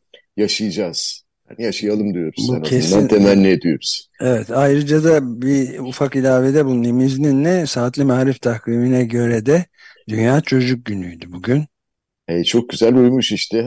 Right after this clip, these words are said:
Speaker 1: Hem
Speaker 2: Uymuş,
Speaker 1: şiddet
Speaker 2: evet.
Speaker 1: içermeyecek, hem çocuk
Speaker 2: Evet.
Speaker 1: günü. Harika,
Speaker 2: Evet.
Speaker 1: harika.
Speaker 2: Şi-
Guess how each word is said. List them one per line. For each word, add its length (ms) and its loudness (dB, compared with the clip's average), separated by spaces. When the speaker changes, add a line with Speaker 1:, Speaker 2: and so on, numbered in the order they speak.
Speaker 1:
Hem 160 2
Speaker 2:
Uymuş, 280 2
Speaker 1:
şiddet 80 -4
Speaker 2:
evet. 140 0
Speaker 1:
içermeyecek, 580 -4
hem 160 -4
çocuk 360 -4
Speaker 2:
Evet. 180 -14
Speaker 1:
günü. 180 -6
Harika, 600 2
Speaker 2:
Evet. 120 -4
Speaker 1:
harika. 400 0
Speaker 2:
Şi- 360 -14